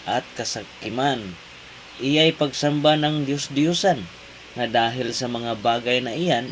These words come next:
ay dumarating ang kagalitan ng Diyos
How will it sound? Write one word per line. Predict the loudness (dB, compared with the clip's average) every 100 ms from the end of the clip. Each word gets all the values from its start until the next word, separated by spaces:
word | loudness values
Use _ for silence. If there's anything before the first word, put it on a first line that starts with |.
| -4
ay | -2 0 -2 -4 -8
dumarating | -4 0 2 0 0 2 2 0 -8 -16 -18 -6
ang | -2 -2 -2
kagalitan | -4 -2 -2 -2 -2 0 0 0
ng | -2 -2 -4 -6 0
Diyos | 2 2 0 -2 -4